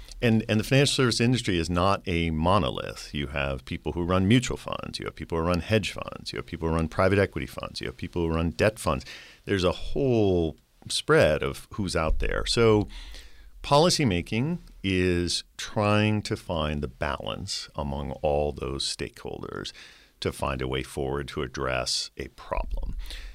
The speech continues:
And I think one of the key things the S E C did post-crisis was say, "Listen, we are gonna use strict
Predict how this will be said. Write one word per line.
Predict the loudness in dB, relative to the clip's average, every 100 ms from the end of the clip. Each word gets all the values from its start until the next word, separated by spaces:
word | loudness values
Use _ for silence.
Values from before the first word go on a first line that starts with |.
| -6
And | -2
I | 0
think | 0 0 -4 -6
one | 2 4
of | 4
the |
key | 4 0
things | 0 0 0
the | 0
S | 0 -2
E |
C | -4 -4
did | -4 -4 -6 -6
post-crisis | -6 -6 -6 -8 -8 -8 -8 -8
was | -6 -4
say, | -4 -6
"Listen, | -6 -6 -6 -8 -10 -18 -20 _ _ _
we | 0 4 4 2
are | 2
gonna | 0 0
use | -2 -4 -4 -2
strict | -4 0 0 0